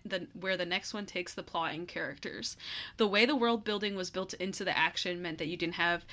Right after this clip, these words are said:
pages of world building to push through. You're simply dropped into the action, and while disori-,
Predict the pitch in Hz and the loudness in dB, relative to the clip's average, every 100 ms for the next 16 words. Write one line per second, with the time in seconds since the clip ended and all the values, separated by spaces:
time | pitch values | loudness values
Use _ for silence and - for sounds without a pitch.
0 | - - - 202 220 240 262 185 190 208 | -18 -10 8 8 10 8 6 6 4 4
1 | 190 196 185 180 175 175 - 208 - - | 4 0 4 4 2 -4 -4 -2 -2 -4
2 | 160 165 190 190 - 214 214 190 196 190 | -4 -4 -4 -2 2 0 0 -2 0 2
3 | 247 226 247 160 - - 180 - 180 175 | 2 2 2 0 0 -2 -2 -2 -4 -2
4 | 170 180 - 220 285 349 359 320 | -4 -2 0 4 6 6 6 4